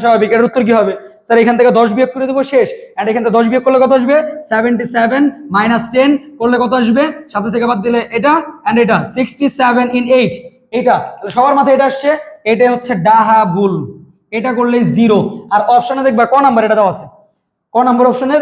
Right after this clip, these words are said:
এটা দেওয়া আছে, এটা উত্তর না, একটু ভালো করে খেয়াল করো। এখানে সেভেন্টি সেভেন এর বেস কত দিচ্ছে? এইট। এখানে যে আমি দশ বছর বলছি, এটার কোনো বেস বলা নাই। তো এখানে যখন কোনো বেস বলা না থাকবে, তখন এই যাবতীয় সংখ্যাগুলোকে আমরা মনে করবো ডেসিমাল সংখ্যা।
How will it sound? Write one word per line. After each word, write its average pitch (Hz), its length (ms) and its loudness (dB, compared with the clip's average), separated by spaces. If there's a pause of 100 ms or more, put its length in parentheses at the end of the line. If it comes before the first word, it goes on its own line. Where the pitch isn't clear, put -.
এটা 247 160 4
দেওয়া 240 160 4
আছে, 175 140 -6 (340)
এটা 220 160 0
উত্তর 277 160 -2 (120)
না, 240 60 2 (120)
একটু 202 180 -8
ভালো 214 140 0
করে 269 160 4
খেয়াল 247 180 4
করো। 208 120 4 (340)
এখানে 240 260 -2
সেভেন্টি 247 400 0
সেভেন 254 240 0
এর 247 120 0
বেস 233 180 4
কত 254 160 0
দিচ্ছে? 269 180 -6 (140)
এইট। 220 120 2 (360)
এখানে 233 240 2
যে 240 100 4
আমি 240 80 0 (120)
দশ 233 100 2 (120)
বছর 254 200 2 (100)
বলছি, 269 260 2 (440)
এটার 254 240 2
কোনো 254 120 0 (100)
বেস 233 140 2 (120)
বলা 262 240 2
নাই। 233 120 2 (320)
তো - 100 -20
এখানে 240 180 -2
যখন 247 200 2
কোনো 254 180 0
বেস 220 120 4 (160)
বলা 269 200 4
না 320 120 0
থাকবে, 196 220 -2 (340)
তখন 214 160 -4 (120)
এই 262 140 2
যাবতীয় 269 400 2
সংখ্যাগুলোকে 262 440 2
আমরা 262 160 -2
মনে 262 140 -4
করবো 262 220 -2
ডেসিমাল 269 380 -4
সংখ্যা। 208 220 -6